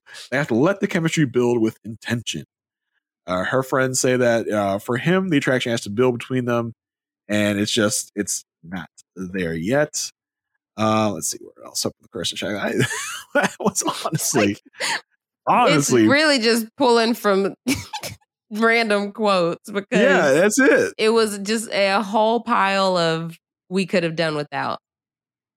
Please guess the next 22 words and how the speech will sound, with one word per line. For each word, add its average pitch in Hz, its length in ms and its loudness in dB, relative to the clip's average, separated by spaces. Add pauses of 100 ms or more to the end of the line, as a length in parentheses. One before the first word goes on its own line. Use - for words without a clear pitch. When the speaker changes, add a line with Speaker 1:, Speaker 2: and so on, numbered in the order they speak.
(220)
Speaker 1:
Yeah. 165 220 0 (1080)
I, 131 120 2
I, 143 280 2
I, 151 140 2
and 147 240 2
folks, 214 400 2
I, 147 180 2
I 151 120 2
got 180 220 2
it. - 40 -12
That's 160 240 0
pretty 196 160 2
much 185 160 2
it. 151 140 2
They, 165 120 4
there 175 280 2
was 254 240 4
a 226 40 2
little 165 280 6
segment 185 380 2
in, 147 180 -2
like, 127 200 2